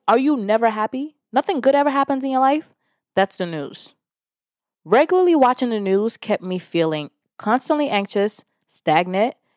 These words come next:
and always feeling afraid. I never wanted to do anything. I never wanted to say anything. It's just constant stress from the news. I honestly could not tell you the benefit.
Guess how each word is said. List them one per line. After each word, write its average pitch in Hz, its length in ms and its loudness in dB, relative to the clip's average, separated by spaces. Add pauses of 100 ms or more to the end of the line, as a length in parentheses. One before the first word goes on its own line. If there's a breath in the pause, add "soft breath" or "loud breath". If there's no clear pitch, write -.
(100)
and 202 140 -4 (100)
always 302 360 4
feeling 277 300 0
afraid. 247 640 0 (480)
I 214 120 0
never 285 240 4
wanted 285 240 0
to - 100 -16
do 220 160 -2
anything. 208 560 -2 (220 soft breath)
I 180 80 0
never 262 260 4
wanted 269 280 2
to 233 100 -8
say 233 240 0
anything. 208 560 -2 (240)
It's 240 100 -2
just - 220 -4
constant 262 580 -2
stress 247 500 -4
from 180 360 -2
the 208 100 2
news. 220 560 -2 (180)
I 202 420 2 (420)
honestly 202 520 -2 (460)
could 196 140 0
not 185 200 2
tell 185 220 2
you 170 140 0
the 165 120 -2
benefit. 151 460 -6